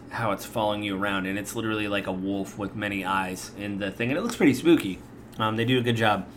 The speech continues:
But I like this idea, not of guilt,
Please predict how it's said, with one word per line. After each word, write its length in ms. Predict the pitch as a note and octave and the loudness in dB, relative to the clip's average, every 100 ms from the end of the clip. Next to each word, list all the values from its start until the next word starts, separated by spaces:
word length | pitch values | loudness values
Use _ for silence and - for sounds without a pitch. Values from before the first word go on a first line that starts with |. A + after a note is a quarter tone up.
| - - - - - - | -18 -18 -18 -18 -18 0
But 120 | F3 | 8
I 20 | A3 | 10
like 180 | B3+ | 10
this 160 | A#3+ A3 | 8 4
idea, 520 | G3 D3 E3 D3+ B2 - - - - - | 4 6 10 10 8 2 -10 -18 -12 4
not 160 | A3 | 8
of 200 | F#3 A#2 | 8 8
guilt, 500 | A2+ C3+ G#2+ - - | 10 10 10 4 -8